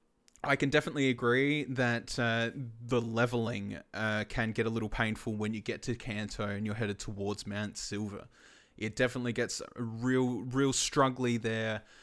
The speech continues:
uh, when you sort of hit, I think it's probably about the sixth gym, and then you start to notice the levels go up,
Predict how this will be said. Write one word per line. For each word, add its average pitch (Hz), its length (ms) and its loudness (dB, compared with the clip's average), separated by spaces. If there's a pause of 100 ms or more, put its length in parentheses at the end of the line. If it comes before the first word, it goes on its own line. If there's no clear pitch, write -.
(200)
uh, 110 280 2
when 113 200 0
you 113 80 0
sort 117 220 -2
of - 80 -8
hit, 113 160 -2
I 107 80 0
think 107 220 -4
it's - 100 -8
probably 110 400 -2
about 101 280 -2
the 120 60 -10
sixth - 540 -4
gym, 117 420 0
and 113 280 0
then 113 100 -2
you 110 60 -4
start 131 340 2
to 135 80 -2
notice 123 340 2
the 120 60 -4
levels 110 320 -2
go 107 320 4
up, 104 300 0